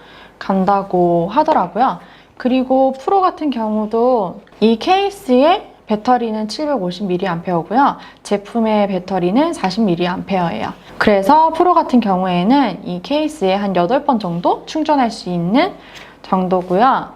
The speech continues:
그리고 두 제품 다 블루투스 오점영을 지원을 해요. 그래서 핸드폰이랑 연결하거나 그리고 이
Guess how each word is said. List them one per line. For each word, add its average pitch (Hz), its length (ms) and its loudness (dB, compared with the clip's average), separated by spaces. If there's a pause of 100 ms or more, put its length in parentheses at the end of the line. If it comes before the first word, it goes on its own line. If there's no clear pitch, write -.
(360)
그리고 269 720 2
두 262 280 2
제품 247 400 0
다 208 360 2
블루투스 214 720 -4
오점영을 202 680 0
지원을 190 440 -4
해요. 240 440 2 (320)
그래서 208 500 2
핸드폰이랑 339 720 2
연결하거나 196 1160 -2 (240)
그리고 190 440 -2
이 220 540 -2